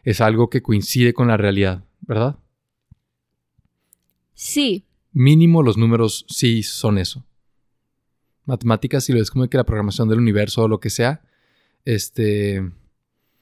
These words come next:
Speaker 1: puedes decir, "No, sí existe como programación". Y los números es nada más nuestra, nuestra forma de leerlos, ¿no?
Speaker 2: ¿Sabes qué estaría chido?
Speaker 1: Ujú.
Speaker 2: Que en lugar de números, eh, hiciéramos como los, los malvaviscos de Lucky Charms, el
Speaker 1: Sí.
Speaker 2: cereal,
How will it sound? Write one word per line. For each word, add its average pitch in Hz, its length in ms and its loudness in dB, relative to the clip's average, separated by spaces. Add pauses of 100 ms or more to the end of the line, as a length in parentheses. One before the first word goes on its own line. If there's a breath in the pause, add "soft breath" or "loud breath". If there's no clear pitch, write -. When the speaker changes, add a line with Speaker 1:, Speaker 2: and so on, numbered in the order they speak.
(580)
Speaker 1:
puedes 120 200 0
decir, 110 220 0
"No, 156 120 4
sí 147 120 -2
existe 151 320 -4
como 113 200 0
programación". 107 580 -2 (800)
Y 123 100 0
los 107 140 2
números 113 320 2
es 110 100 -2
nada 113 140 0
más 107 160 0
nuestra, 110 540 -2
nuestra 113 380 -4
forma 107 420 -2
de 104 460 -2 (300)
leerlos, 101 680 -2 (180)
¿no? 113 220 -8 (1800 loud breath)
Speaker 2:
¿Sabes 262 240 0
qué 359 60 2
estaría 330 320 2
chido? 240 380 2
Speaker 1:
Ujú. 170 220 0 (200)
Speaker 2:
Que 254 120 0
en 247 80 2
lugar 233 260 2
de 294 100 4
números, 269 600 0
eh, - 160 -2
hiciéramos 233 720 -2
como 226 800 -2
los, 220 460 0
los 196 800 -4
malvaviscos 220 580 -2
de 247 220 2
Lucky 208 360 0
Charms, 262 540 -4
el - 100 -2
Speaker 1:
Sí. 202 60 4
Speaker 2:
cereal, 214 400 0